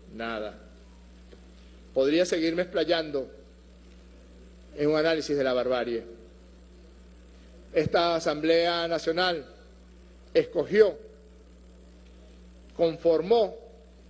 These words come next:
en el mes de enero del año dos mil veintiuno una comisión especial que se encargara de investigar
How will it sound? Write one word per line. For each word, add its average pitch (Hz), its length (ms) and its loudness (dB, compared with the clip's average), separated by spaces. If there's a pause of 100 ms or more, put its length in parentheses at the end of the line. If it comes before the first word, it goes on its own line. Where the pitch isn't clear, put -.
(720)
en 156 100 -6
el 160 120 0
mes 202 160 2
de 214 60 0
enero 214 280 2
del 196 80 4
año 208 220 2
dos 190 120 0
mil 208 200 0
veintiuno 208 540 0 (680)
una 185 180 4
comisión 208 480 2
especial 196 680 0 (680)
que 175 100 4
se 180 100 0
encargara 170 760 2
de 165 140 4
investigar 165 760 0